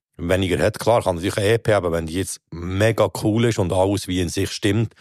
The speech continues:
kann das ein Vorteil sein, weil es bei einem Album dann eher mal noch so Filler-Tracks drauf hat, für, äh, die Laufzeit zu erreichen. Aber dort, äh, werde ich mir sicher müssen überlegen. Und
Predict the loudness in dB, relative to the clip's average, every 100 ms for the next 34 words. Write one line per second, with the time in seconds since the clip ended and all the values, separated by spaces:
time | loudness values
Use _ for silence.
0 | -18 -16 -18 -4 -2 0 0 2 2 4
1 | 4 2 2 0 0 0 0 0 2 0
2 | 0 0 2 0 2 2 2 0 0 2
3 | 2 0 -2 0 -2 2 0 0 -2 -2
4 | 0 0 2 0 -4 -16 -14 -18 -18 -20
5 | -20 -20 -4 2 4 4 2 2 0 0
6 | -8 0 2 2 0 0 0 -2 -16 -20
7 | _ _ _ _ _ _ _ 0 2 2
8 | 2 2 0 0 -2 -2 -4 -2 0 0
9 | -2 -2 0 2 0 2 -2 2 2 2
10 | 0 -6